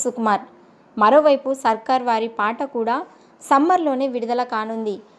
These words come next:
రెండు ఒకే సీజన్లో అయితే రానున్నాయి, కానీ కావలసిన గ్యాప్ మాత్రం తీసుకుంటున్నాయి. దానికి కారణం రెండు సినిమాలకు మైత్రి మూవీ మేకర్స్ నిర్మాతలు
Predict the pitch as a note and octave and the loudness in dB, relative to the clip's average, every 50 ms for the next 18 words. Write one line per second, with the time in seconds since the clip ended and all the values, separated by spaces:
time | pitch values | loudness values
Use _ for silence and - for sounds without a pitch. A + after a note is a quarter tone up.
0 | _ _ _ _ _ - - C4+ D4 E4+ F#4+ F4+ E4+ E4 E4+ D#4 - - A3+ A3 | _ _ _ _ _ 2 4 6 6 6 4 2 2 2 2 0 -2 -2 -4 -2
1 | A3 D#4 F4 F4 - - D4+ C#4 B3+ C#4+ C#4 C#4 C#4 C#4 C4 B3 A#3+ A3+ B3 B3 | 0 -2 -2 -2 -2 -4 -4 -2 0 0 0 2 2 2 2 2 2 0 -2 0
2 | B3 A#3+ G#3 G#3 A3 A#3+ B3 B3 A#3+ A#3 A#3 A#3 A3+ A3 - - G3 G#3+ A#3+ D4 | 0 0 0 -2 -2 -4 -6 -6 -6 -6 -4 -6 -6 -6 -4 -4 -4 -2 -2 -4
3 | F#4+ G#4+ - - _ _ _ - _ - C4 B3 C#4+ D#4+ F4+ F4 F4 E4 - - | -6 -8 -12 -18 _ _ _ -12 _ 2 4 6 6 8 6 6 4 2 -6 -6
4 | D4+ C#4 C#4 C#4+ C#4+ A#3 G3 F3+ A3+ A3 A3+ C#4 D4 - D#4+ C#4+ B3 A#3 A3+ B3 | -4 -4 -2 -2 -4 -6 -4 0 2 4 4 2 0 -2 -4 -4 -4 -4 -4 -6
5 | B3+ B3+ A#3+ B3 A#3+ A#3 - - A#3+ A3+ A3 A#3 A3+ A3+ A3+ A3 A3 G#3+ G3 F#3 | -8 -8 -8 -10 -12 -12 -10 -10 -8 -8 -8 -8 -8 -6 -6 -6 -6 -6 -8 -10
6 | - _ _ _ _ _ - G#3 C#4 C4+ D4+ E4 C#4+ D#4 D#4 - D4 C4+ C#4+ E4+ | -14 _ _ _ _ _ 0 2 4 4 4 2 0 -2 -4 0 2 2 4 2
7 | F#4+ F#4 F4 E4 E4+ G4+ G4 - _ - - B3+ C#4 E4+ F#4 G#4 G4 G4 - D4+ | 2 0 -2 -4 -6 -8 -12 -18 _ -6 -2 0 0 0 0 -2 -2 -2 -4 -4
8 | C4 C4 C4+ C4 C4 C4+ C4 C4+ C#4 D4+ C#4+ C4 A3+ - A#3+ B3+ - E4 E4 D#4+ | -2 0 2 2 2 0 -2 -2 -4 -4 -2 -2 -2 -2 -2 -4 -4 -4 -4 -2
9 | D4+ C4+ B3+ B3 C4+ C4 B3+ A#3+ A#3+ A#3 B3+ B3+ B3 - B3 A3+ A3+ A3 B3 C4 | 0 -2 0 0 -2 -2 -2 -2 -4 -2 -2 -4 -4 -4 -4 -4 -2 -2 0 0
10 | D4 D4+ D4 C#4 C4+ C#4+ | 0 0 0 0 0 0